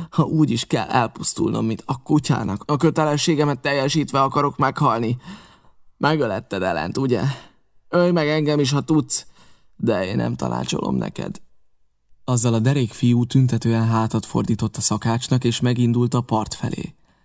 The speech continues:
De a sors nem engedte, hogy messzire mehessen. John egy kiáltással belekapaszkodott egy faágba,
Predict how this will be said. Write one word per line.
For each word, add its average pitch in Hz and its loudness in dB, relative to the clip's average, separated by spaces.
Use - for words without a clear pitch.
De 139 0
a 151 2
sors 117 -2
nem 110 2
engedte, 107 -2
hogy 107 0
messzire 110 -2
mehessen. 117 -2
John 127 2
egy 113 -2
kiáltással 113 2
belekapaszkodott 110 0
egy 98 -4
faágba, 113 0